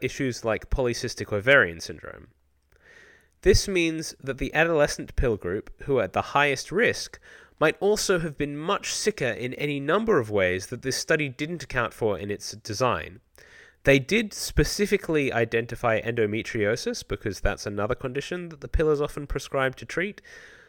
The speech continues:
but it is not the only condition, and they didn't account for m-,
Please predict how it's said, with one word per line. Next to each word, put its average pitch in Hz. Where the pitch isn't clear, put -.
but 135
it 151
is 143
not 147
the 127
only 147
condition, 98
and 110
they 110
didn't 139
account 117
for -
m-, 98